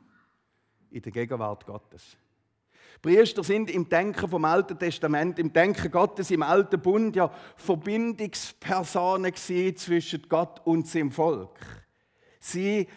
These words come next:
haben wie eine Stufe näher in die Gegenwart von Gott dürfen ihr gehen und ja dann nur der Hohepriester einmal im Jahr dann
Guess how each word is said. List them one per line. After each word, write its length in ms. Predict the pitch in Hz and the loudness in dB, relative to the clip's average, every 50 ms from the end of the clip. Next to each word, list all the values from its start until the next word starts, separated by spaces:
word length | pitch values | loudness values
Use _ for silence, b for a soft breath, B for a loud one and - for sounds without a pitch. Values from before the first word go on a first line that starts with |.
| B B B | B B B
haben 240 | 165 160 160 156 135 - | 0 2 2 0 -2 0
wie 200 | 156 175 185 185 185 - | 2 2 2 2 2 2
eine 100 | - 156 | 2 2
Stufe 800 | - - - - - 180 180 202 214 220 196 - - - 196 180 | 2 0 -6 -8 -6 -6 -4 -4 -4 -4 -6 -6 -6 -2 0 0
näher 540 | 165 151 143 143 156 165 175 - - 170 170 | 2 2 2 2 2 0 0 0 -4 -6 -4
in 120 | - 147 131 | -4 -4 -6
die 0 | |
Gegenwart 760 | 127 - 160 160 156 180 170 147 160 147 143 151 151 147 - | -2 0 0 0 0 -2 -4 -4 -2 -2 -2 -2 -4 -6 -8
von 160 | - - 123 | -10 -10 -6
Gott 400 | - 143 143 147 - - - - | -4 -4 -4 -4 -6 -8 -14 -10
dürfen 420 | 135 135 127 131 127 - - 127 - | -8 -4 -4 -4 -4 -6 -10 -10 -6
ihr 220 | 135 131 143 139 | -2 -2 -2 -2
gehen 300 | 135 143 131 131 135 131 B B B B B B | -2 -2 0 0 0 -2 B B B B B B
und 220 | 131 135 135 127 | -4 -4 -2 0
ja 80 | 135 131 | -2 0
dann 220 | 120 131 123 127 | 0 0 -2 0
nur 240 | 127 139 139 143 139 | 0 0 0 0 -2
der 140 | - 127 113 | -4 -4 -2
Hohepriester 800 | 131 135 135 135 135 - 113 113 117 123 117 - - 117 - | -2 -2 -2 -2 -4 -6 -8 -8 -6 -8 -8 -10 -14 -12 -10
einmal 360 | 117 117 117 117 117 113 113 | -8 -8 -6 -6 -6 -6 -6
im 100 | 113 110 | -6 -6
Jahr 240 | 110 98 101 110 107 | -6 -6 -6 -8 -8
dann 320 | 104 110 104 98 104 104 | -8 -8 -10 -8 -10 -12